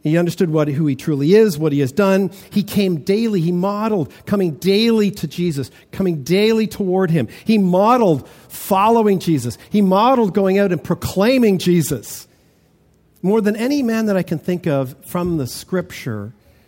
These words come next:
this man was clearly someone, as a result of those things, was clearly transformed,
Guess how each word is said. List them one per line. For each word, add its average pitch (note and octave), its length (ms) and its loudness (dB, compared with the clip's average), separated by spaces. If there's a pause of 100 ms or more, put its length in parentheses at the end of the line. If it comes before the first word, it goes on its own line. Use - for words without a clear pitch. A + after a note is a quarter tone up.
(1200)
this E3 360 -4
man E3+ 320 0
was C#3 280 -4 (380)
clearly A#3+ 580 -4
someone, D3 440 -6
as B2+ 120 -6
a C3+ 60 -6
result B2+ 400 -6
of D#3+ 120 -8
those F3+ 240 -6
things, G#3+ 420 -8 (260)
was E3+ 180 -4
clearly G#3+ 540 -6
transformed, G#3 1300 -6